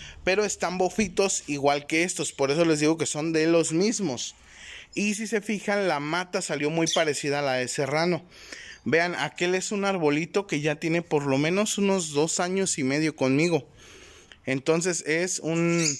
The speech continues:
una planta que sigue y sigue y sigue dando. ¿Ok? Y ahorita les voy a explicar qué es lo que yo hago con los chiles. ¿Por qué no los corto así? Así los corto si mi mamá va a guisar o yo voy a guisar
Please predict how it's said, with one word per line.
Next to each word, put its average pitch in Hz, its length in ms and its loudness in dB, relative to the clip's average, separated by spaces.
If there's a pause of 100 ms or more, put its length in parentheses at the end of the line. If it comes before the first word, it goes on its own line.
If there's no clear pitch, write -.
(480)
una 170 240 2
planta 170 320 0
que 139 180 -4
sigue 180 480 0
y 160 140 0
sigue 175 400 0
y 151 80 2
sigue 151 340 -2
dando. 120 420 -2 (520)
¿Ok? 131 200 0 (180)
Y 160 100 0
ahorita 156 260 0
les 160 120 0
voy 151 80 0
a 156 60 0
explicar 165 520 -2
qué 151 140 -4
es 151 100 -4
lo 170 140 0
que 131 160 -2
yo 135 160 2
hago 147 240 -2
con 170 180 4
los 175 160 2
chiles. 208 520 -2 (420)
¿Por 156 220 2
qué 190 100 2
no 202 140 2
los 202 220 0
corto 190 360 0
así? 254 380 -2
Así 151 320 -4
los 269 220 -2
corto - 420 0
si 151 160 -4
mi 139 100 0
mamá 131 300 2
va 151 80 4
a 143 40 0
guisar 165 480 -2
o 127 120 -2
yo 131 160 0
voy 135 180 2
a 123 40 2
guisar 170 580 -2